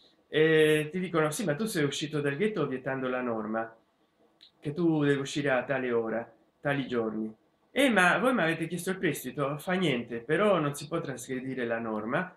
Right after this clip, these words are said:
e ti uccidiamo." Così il debito si annulla.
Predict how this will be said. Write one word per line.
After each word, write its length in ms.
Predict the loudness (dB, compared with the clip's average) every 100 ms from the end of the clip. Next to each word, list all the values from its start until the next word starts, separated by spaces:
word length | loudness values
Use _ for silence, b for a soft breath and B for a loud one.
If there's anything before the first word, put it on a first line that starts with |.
| _
e 100 | -10
ti 120 | -6 -6
uccidiamo." 840 | -6 -6 0 0 0 -4 -8 -14 _ _ _ _ -2
Così 420 | -2 0 -4 -6 _ _ -4
il 540 | -2 0 2 2 4
debito 400 | 4 4 0 -4
si 160 | -2 -2
annulla. 480 | 0 0 0 -6